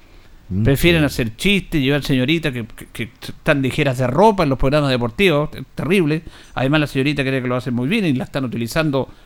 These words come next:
Speaker 2: con su físico, porque es la verdad. Y no se acuerdan de un jugador que dio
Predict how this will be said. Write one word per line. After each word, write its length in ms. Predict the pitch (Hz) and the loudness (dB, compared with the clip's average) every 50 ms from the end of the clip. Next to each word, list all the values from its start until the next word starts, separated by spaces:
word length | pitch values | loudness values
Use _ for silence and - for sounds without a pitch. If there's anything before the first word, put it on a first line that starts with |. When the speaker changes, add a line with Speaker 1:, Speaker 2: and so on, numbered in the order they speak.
| - - | -14 -2
Speaker 2:
con 180 | - 165 180 165 | 2 2 4 4
su 160 | - - 117 | 2 0 2
físico, 500 | - - - 147 - - 156 151 175 175 | 4 4 4 6 4 2 0 0 -2 -2
porque 220 | 147 131 - 143 | -2 -2 -2 -2
es 60 | 127 117 | -2 0
la 100 | 117 113 | 0 -2
verdad. 480 | 113 110 127 196 233 214 202 220 - - - - - - - - - - - - - - - - - | -2 0 2 4 4 4 4 2 -2 -10 -20 -20 -20 -20 -18 -18 -16 -16 -18 -20 -20 -20 -16 -2 2
Y 140 | 202 233 254 | 4 6 8
no 200 | 269 262 262 233 | 8 8 8 6
se 120 | - 214 | 6 4
acuerdan 640 | 185 151 156 170 220 262 277 262 277 269 254 220 170 | 2 0 2 2 4 4 4 2 0 -2 -2 -2 -4
de 80 | 160 | -4
un 80 | 175 185 | -4 -4
jugador 600 | 180 - - 151 139 135 139 165 196 214 220 233 - - - - - - | -4 -6 -6 -2 -2 0 0 0 0 0 -2 -4 -8 -12 -20 -20 -8 -4
que 120 | 123 127 | 0 0
dio 340 | 131 143 160 165 156 - | 2 2 2 2 0 -2